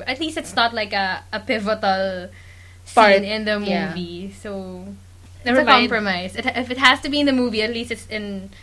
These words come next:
Speaker 1: a part that's not so pivotal.
Speaker 2: Okay,
Speaker 1: Yeah.
Speaker 2: um, track number seven is Collective Souls, Tremble for My Beloved.
Speaker 1: So, I
Speaker 2: So,
Speaker 1: think
Speaker 2: pretty
Speaker 1: we've
Speaker 2: old
Speaker 1: actually
Speaker 2: song.
Speaker 1: discussed this already. We've
Speaker 2: Yeah.
Speaker 1: mentioned this.
Speaker 2: Um, so, itong Collective Soul,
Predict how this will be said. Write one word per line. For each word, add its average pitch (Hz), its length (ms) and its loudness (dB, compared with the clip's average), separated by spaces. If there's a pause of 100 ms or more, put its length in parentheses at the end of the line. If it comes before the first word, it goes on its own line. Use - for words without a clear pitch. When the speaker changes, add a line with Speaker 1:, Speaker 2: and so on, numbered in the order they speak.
(260)
Speaker 1:
a 214 80 -6
part 180 320 -4
that's 185 240 -10
not 175 240 -6 (320)
so 185 320 -12
pivotal. 180 480 -12 (640)
Speaker 2:
Okay, 208 640 4
Speaker 1:
Yeah. 214 320 4
Speaker 2:
um, 202 40 -16
track - 280 0
number 302 240 -2
seven 196 400 -2
is - 180 -10
Collective 202 460 -6
Souls, 165 360 -8
Tremble 196 440 -8
for 196 240 -14
My 160 160 -12
Beloved. 233 560 -12 (680)
Speaker 1:
So, - 80 -10
I 247 40 -4
Speaker 2:
So, 294 60 -4
Speaker 1:
think 370 140 -4
Speaker 2:
pretty 320 200 0
Speaker 1:
we've 247 120 8
Speaker 2:
old 254 160 4
Speaker 1:
actually 240 160 -2
Speaker 2:
song. 196 560 -2
Speaker 1:
discussed 202 560 -8
this 196 160 -16
already. 190 400 -12
We've 190 200 -10
Speaker 2:
Yeah. 202 40 -8
Speaker 1:
mentioned 190 400 -8
this. 185 80 -10 (400)
Speaker 2:
Um, 208 480 0
so, 277 480 0
itong 254 240 -6
Collective 294 480 -8
Soul, 156 480 -8